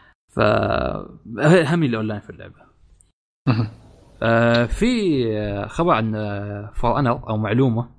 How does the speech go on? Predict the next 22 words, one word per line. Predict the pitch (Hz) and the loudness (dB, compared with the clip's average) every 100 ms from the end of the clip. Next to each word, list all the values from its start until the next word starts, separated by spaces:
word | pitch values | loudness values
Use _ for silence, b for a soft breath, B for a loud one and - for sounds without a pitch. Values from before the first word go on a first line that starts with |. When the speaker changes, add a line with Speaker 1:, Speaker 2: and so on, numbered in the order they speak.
| - - | -16 -8
Speaker 1:
اللي | 107 | -6
هي | 110 | -2
سالفة | 127 113 110 - | 0 0 -2 -8
ال-، | 101 98 | -8 -6
آه، | 95 95 98 95 B B B B | -6 -6 -10 -12 B B B B
الادوات، | 113 107 117 120 120 113 110 110 - | 0 2 4 4 4 2 -2 -4 -8
الاشياء | 104 104 - - 117 | -10 -8 -6 -2 0
اللي | 113 107 | 0 -4
تشتريها | - 127 113 | -8 -4 -4
حق | - | -6
شخصياتك. | - - 120 117 113 - - - B B B - | -12 -8 -2 -2 -2 -6 -12 -20 B B B -4
يقول | 117 160 | 6 6
لك | 147 | 8
Speaker 2:
أوكي. | |
Speaker 1:
لو، | 123 120 95 | 2 2 -6
لو | 107 120 | -6 -4
بتشتريها | 123 - 147 165 131 131 160 - | -4 -6 0 0 0 -4 -10 -14
بفلوس | 113 - 131 123 - - _ | -16 -2 0 0 -4 -12 _
صدقية | - 107 110 104 135 - - - | -8 -4 -2 -2 -4 -6 -20 -16
تكلفك | - 120 139 | -2 0 0
سبعمية | - 113 120 120 | 0 0 2 2
دولار، | 104 104 | 2 -2